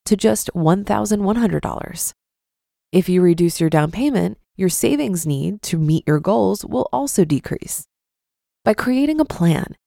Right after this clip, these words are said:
you can now make intelligent choices about your future with hard numbers. Review and update annually. Every year, review your plan. The numbers you used from a year ago will have changed.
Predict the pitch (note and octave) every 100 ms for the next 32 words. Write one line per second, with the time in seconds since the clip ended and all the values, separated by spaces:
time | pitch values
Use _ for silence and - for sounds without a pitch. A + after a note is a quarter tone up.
0 | _ G#3 - G#3+ A3 B3 B3+ - G3+ G3+
1 | - G#3 A3+ A3 G#3+ - G3+ A#3 D#3+ E3+
2 | - F3 - F#3+ - B3 - D#3 D#3+ -
3 | E3+ - - F3+ F#3 F#3+ F#3+ - E3 E3
4 | D3+ - - - - _ _ _ _ _
5 | _ _ _ _ _ A3 A3 G3+ A3 C#4
6 | D#4 C4+ A#3 E3+ E3 - E3+ - D3+ D3
7 | D3 C#3+ C#3+ D#3+ D#3+ _ _ _ _ _
8 | _ _ _ _ _ A3+ C4 D4 C4 E3
9 | D#3+ D#3+ _ _ F3+ E3+ F3+ F#3 F3+ E3+
10 | D3 C#3+ E3 D#3+ _ _ _ _ _ _
11 | G#3+ G#3 A3 C#4 C#4 B3+ G#3 E3+ F3 G3+
12 | F#3 E3 D3 D3+ D#3+ F#3+ G3+ F#3+ F3 E3
13 | - - D#3 D3+ C#3 C#3+